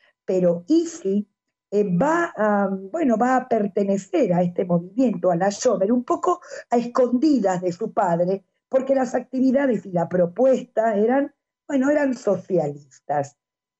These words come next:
Mm, en Sarajevo, bueno, conviven dos comunidades judías, una que es la más antigua, que es la sefardí, y la otra es la ashkenazí.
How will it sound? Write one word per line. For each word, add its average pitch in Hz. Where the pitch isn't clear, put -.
Mm, 233
en 254
Sarajevo, 247
bueno, 226
conviven 254
dos 285
comunidades 220
judías, 165
una 220
que 190
es 185
la 170
más 202
antigua, 190
que -
es 170
la 175
sefardí, 208
y 311
la 339
otra 190
es 180
la 175
ashkenazí. 156